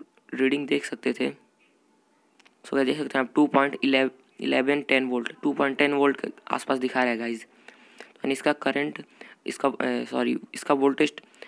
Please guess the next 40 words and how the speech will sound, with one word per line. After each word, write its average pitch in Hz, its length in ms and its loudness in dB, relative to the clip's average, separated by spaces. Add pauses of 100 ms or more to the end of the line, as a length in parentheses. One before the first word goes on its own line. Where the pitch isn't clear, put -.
(100)
टू 143 100 2
पॉइंट 139 240 4
टेन 147 160 4
वोल्ट 127 280 4
है। 117 200 -6 (440)
अब 143 120 2
गाइस 147 240 0 (560)
अब - 240 -4
नेक्स्ट 147 280 -2
चीज़ 147 180 -4
चलते 139 220 -2
हैं 135 60 -2
हमारे 131 280 0 (420)
एम्पियर 131 340 2
पे। 120 180 -2
सबसे - 460 -18
पहले 147 160 0
आपको 143 180 2
इसको 143 200 0
टेन 147 260 2
एम्प 143 140 0
पे - 60 -2
सेट 135 220 -2
कर 139 180 0
देना 127 180 -6
है 127 180 -8
और - 540 -14
उसको 143 200 0
टेन 143 280 2
एम्प 143 180 0
पे 135 60 0
कर 131 180 0
देना 123 220 0
है 113 60 -4
इसको। - 200 -12
देखिए 117 240 -4
गाइस 113 180 -4
इस 107 120 -10
तरीके 120 260 0
से। 117 200 -4